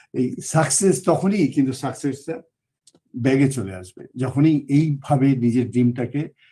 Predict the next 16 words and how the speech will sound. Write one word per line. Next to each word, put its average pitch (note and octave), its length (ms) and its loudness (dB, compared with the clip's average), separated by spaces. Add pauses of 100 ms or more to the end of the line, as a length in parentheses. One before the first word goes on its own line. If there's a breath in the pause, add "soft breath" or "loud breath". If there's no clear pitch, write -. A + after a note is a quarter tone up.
(240 soft breath)
তৈরি, B2 280 4
মানে B2 320 0
ওই B2 320 0 (440 soft breath)
utopian D#3 600 2
dream A#2 240 2
না, G2+ 140 -6
যেটা C3 400 0 (920)
স-, C3 160 -10
মানে B2+ 320 0 (280)
কাঁথায় B2+ 340 0
দেখে C3 260 2 (380)
কোটি C#3 180 0
টাকার C3+ 220 0
স্বপ্ন, C3+ 320 -6
ওরকম C3+ 360 0
না, - 180 -14